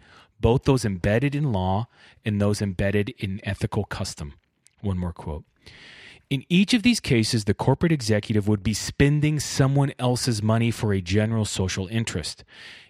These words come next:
Insofar as his actions is in accordance with his social responsibility, reduce returns to stockholders, he is spending their money. Insofar as his actions raise the price to customers, he is spending the customer's money.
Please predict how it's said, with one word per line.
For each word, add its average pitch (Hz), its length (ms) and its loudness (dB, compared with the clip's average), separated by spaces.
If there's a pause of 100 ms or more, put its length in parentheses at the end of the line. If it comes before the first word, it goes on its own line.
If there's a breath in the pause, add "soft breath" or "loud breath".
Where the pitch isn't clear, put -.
(100)
Insofar 123 500 4
as 117 80 2
his 107 160 0
actions 123 480 0
is 113 240 -4
in 113 140 -2
accordance 123 440 0
with 110 120 0
his 107 260 0
social 120 500 0
responsibility, 110 960 0 (360 loud breath)
reduce 113 600 2
returns 123 540 -2
to - 100 -4
stockholders, 101 840 0 (280)
he - 140 0
is 123 100 2
spending 110 420 -2 (120)
their 90 220 -4
money. 104 400 -2 (600 loud breath)
Insofar 127 440 2
as 113 80 -2
his 113 160 0
actions 110 360 0
raise 104 280 0
the 104 80 -4
price 107 340 -2
to 98 100 -6
customers, 87 680 -4 (160 soft breath)
he 120 160 0
is 120 80 0
spending 90 420 -4
the 117 80 -4
customer's 87 640 -4
money. 69 260 -14